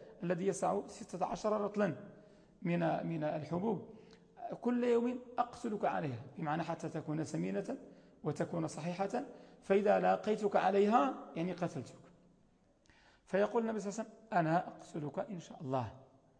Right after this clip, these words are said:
يقول النبي صلى الله عليه وسلم كذلك: "أنا أقتلك إن شاء الله". فلما كان، آه، كان يقول هذا، هذا، هذا الكلام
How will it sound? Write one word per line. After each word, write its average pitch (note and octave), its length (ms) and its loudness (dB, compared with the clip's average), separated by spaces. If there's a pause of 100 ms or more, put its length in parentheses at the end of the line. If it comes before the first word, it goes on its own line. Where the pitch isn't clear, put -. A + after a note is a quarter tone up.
(200)
يقول D#3+ 240 -4
النبي D#3 120 -4
صلى - 140 -10
الله C3+ 80 -8
عليه C#3 80 -8
وسلم D#3 120 -8
كذلك: F3+ 240 -2 (280)
"أنا D3+ 120 -4
أقتلك E3 540 -8 (480)
إن D3+ 100 -2
شاء D3 200 -8
الله". A#2 200 -8 (640)
فلما A#3+ 420 6
كان، G3+ 240 4
آه، - 600 0
كان A3+ 200 0
يقول G3+ 300 2
هذا، F#3+ 240 4
هذا، E3 340 0
هذا E3 180 0
الكلام G3+ 420 0